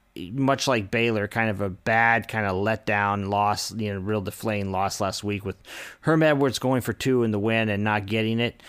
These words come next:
Uh, they've got Oregon coming in, and, you know, I feel like with Arizona State's defense, they, uh, can, you know, keep it, keep it close against the Ducks, who, in my opinion,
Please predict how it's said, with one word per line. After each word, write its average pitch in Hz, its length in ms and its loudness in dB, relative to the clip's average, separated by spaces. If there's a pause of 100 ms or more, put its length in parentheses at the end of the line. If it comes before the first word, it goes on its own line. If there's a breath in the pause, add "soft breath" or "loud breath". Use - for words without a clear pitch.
(260 loud breath)
Uh, 113 220 0
they've 123 160 0
got 139 160 6
Oregon 139 420 2
coming 123 380 0
in, 117 260 0 (320)
and, 135 380 -2 (440)
you 143 220 -2
know, 143 160 0
I 147 160 0
feel 190 280 0
like 180 200 2
with 143 140 0
Arizona 143 320 2
State's 131 320 -2
defense, 127 640 -2 (600 loud breath)
they, 135 440 2
uh, 107 340 0
can, 117 200 -4 (100)
you 135 180 -2
know, 104 160 -4
keep - 180 -2
it, 107 220 -6
keep 180 220 -2
it - 80 -4
close 127 320 0
against 117 320 -4
the 104 80 -8
Ducks, 113 440 0
who, 113 380 0
in 117 120 -4
my 139 200 0
opinion, 139 560 -2